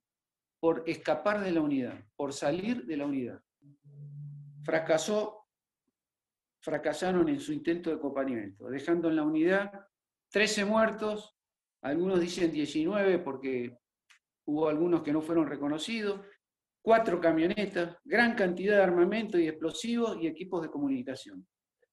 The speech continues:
Finalmente, el segundo jefe de unidad, el teniente coronel, en esa época, el teniente coronel Plechot, ordena el alto el fuego,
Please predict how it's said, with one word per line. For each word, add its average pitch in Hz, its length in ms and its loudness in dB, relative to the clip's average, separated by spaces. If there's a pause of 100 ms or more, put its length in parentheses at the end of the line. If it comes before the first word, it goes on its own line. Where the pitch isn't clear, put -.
Finalmente, 208 540 0
el 196 60 2
segundo 202 420 2
jefe 208 260 -2
de 196 40 6
unidad, 196 360 4
el 196 60 0
teniente 185 340 -2
coronel, 175 460 0
en 151 140 -2
esa 180 240 0
época, 185 340 -4
el 143 80 -4
teniente 175 280 -4
coronel 165 300 -2
Plechot, 226 520 -4 (960)
ordena 170 500 0
el 190 80 4
alto 196 220 4
el 175 80 4
fuego, 214 580 0